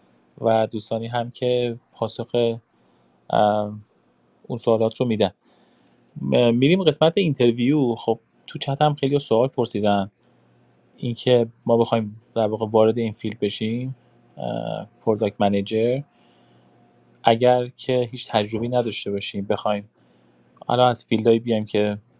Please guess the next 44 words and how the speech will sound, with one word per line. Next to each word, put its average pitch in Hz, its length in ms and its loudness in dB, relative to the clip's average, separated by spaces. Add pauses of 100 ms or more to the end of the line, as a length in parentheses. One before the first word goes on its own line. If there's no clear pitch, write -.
(300)
اه، 95 440 -2 (680)
پس 110 180 -2
من 104 60 0
از 101 80 -4
کامپیوتر 101 380 -6
ساینس 113 320 -4
که 117 100 -4
یکی 110 140 -8
بخواد 107 220 -4
وارد 101 300 2
بشه، 101 320 -6 (880)
یا 127 120 4
کسایی 123 360 0
که 127 140 0
اصلاً 123 300 -2
بک‌گراند 110 360 2
تک 117 260 0
ندارن، 101 320 2
دوست 104 200 -8
دارن 104 180 -2
بدونن 107 320 -6
که 101 160 -4
باید 98 300 -2
برن 107 240 -2
سرتیفیکت‌های 101 600 -6
خاصی 127 340 -2
بگیرن 131 240 -4
از 123 100 -10
کورسرا 113 560 -2
یا 107 160 -6
جای 104 240 -6
دیگه. 104 320 -6 (760)
اه، 110 180 2
حالا 110 200 -2
در 120 140 6
ادامه 107 340 2
به 131 60 -6
اون 131 100 -2
سرتیفیکت‌ها 120 800 0
خشایار - 360 -2
جان 120 240 -4 (100)
اسپسیفیکلی 110 520 -4
اشاره 120 220 -2
می‌کنن. 151 400 0